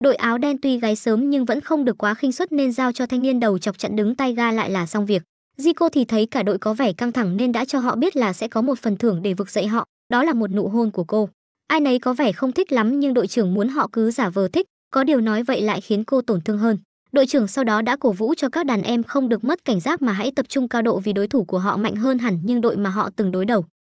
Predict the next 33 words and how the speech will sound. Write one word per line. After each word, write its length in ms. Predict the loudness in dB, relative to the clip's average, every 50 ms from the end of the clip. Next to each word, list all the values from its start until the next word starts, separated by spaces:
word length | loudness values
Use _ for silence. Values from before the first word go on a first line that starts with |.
| _ _
Những 140 | 0 2 2
đàn 160 | 2 2 2
anh 260 | 2 0 0 0 0
đã 120 | 0 2 2
mất 160 | 2 0 0 _
tinh 140 | 0 0
thần 220 | 2 2 2 2 0
sau 200 | 0 0 0 2
lần 180 | 2 2 2
thua 180 | 2 0 0 2
năm 200 | 2 2 0 0
trước 240 | 0 0 -2 0 2
nhưng 160 | 2 2 2
giờ 160 | 2 2 0
họ 200 | 2 2 0 0
đã 140 | 0 0 0
lấy 160 | 2 2 2
lại 180 | 2 0 -2 -2 -2
tự 100 | -4 -2 0
tin 180 | 0 0 2
và 120 | 2 -2 -2
quyết 200 | 0 -2 -2 0
không 240 | 0 0 0 2 2
để 120 | 0 0 0
kết 140 | -2 -2 0
quả 160 | 0 0 0
năm 180 | 0 0 0
ngoái 220 | 0 0 0 -2 -2
tái 160 | -2 -2 -2
diễn 180 | 0 -2 -2 0
thêm 220 | 0 0 2 2
lần 160 | 2 2 2
nữa. 180 | 2 0 0